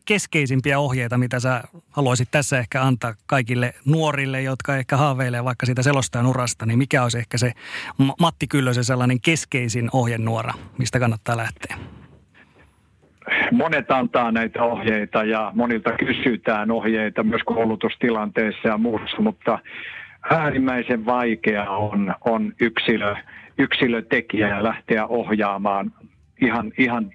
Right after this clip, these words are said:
Speaker 2: tuntematta, tietämättä. Mutta semmoisia perusnyrkkisääntöjä on se, että silloin kun sulla on se intohimo ja rakkaus siihen lajiin, anna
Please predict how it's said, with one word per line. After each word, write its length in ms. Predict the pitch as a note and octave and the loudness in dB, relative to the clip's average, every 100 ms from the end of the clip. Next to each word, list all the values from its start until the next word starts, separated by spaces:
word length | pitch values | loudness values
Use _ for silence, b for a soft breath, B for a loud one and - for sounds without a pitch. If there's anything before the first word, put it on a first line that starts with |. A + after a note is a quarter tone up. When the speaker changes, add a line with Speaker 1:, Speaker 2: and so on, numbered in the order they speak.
| - | -2
Speaker 2:
tuntematta, 600 | A#2+ A2 G#2+ G2+ - A2+ | 0 0 0 0 -2 -2
tietämättä. 640 | A#2+ G#2 - G2+ F#2+ A#2 | 0 0 0 -2 -2 0
Mutta 260 | A#2 A#2+ G#3 | 0 0 0
semmoisia 380 | A#3 A3 G#3+ G3+ - | 0 0 0 -2 0
perusnyrkkisääntöjä 1400 | A#3 G3 C#3+ - C#3+ C3 - A#2 A2 A#2+ G#2+ - G#2+ G#2+ - B B B B | 0 0 -2 0 0 0 -2 -2 0 0 0 0 0 -2 -4 B B B B
on 300 | C#3 C#3 C3 - - A#2+ | 0 0 0 -4 -2 0
se, 180 | A2+ | 2
että 380 | G#2 - - G#2 - B B B B B _ - - | 0 -4 -2 -2 -4 B B B B B _ -10 0
silloin 340 | G3 F3+ D#3 | 0 0 -2
kun 140 | E3 C#3+ | -2 0
sulla 240 | D#3+ C#3+ | 0 0
on 180 | C3+ B2+ | 0 -2
se 120 | B2 C3+ | -2 2
intohimo 600 | C3+ A#2+ A2 G2+ G#2 G#2 | 2 2 0 0 0 0
ja 120 | G2+ | 0
rakkaus 480 | G#2+ G#2+ - G#2 F#2+ - | -2 -4 -4 -4 -2 -2
siihen 340 | G#2+ G2 G2+ | 0 -2 -2
lajiin, 520 | G2+ G2 F#2+ E2+ - _ _ _ _ _ _ _ _ _ - | -2 0 -2 -2 -4 _ _ _ _ _ _ _ _ _ -2
anna 300 | D#3+ D#3 | 0 0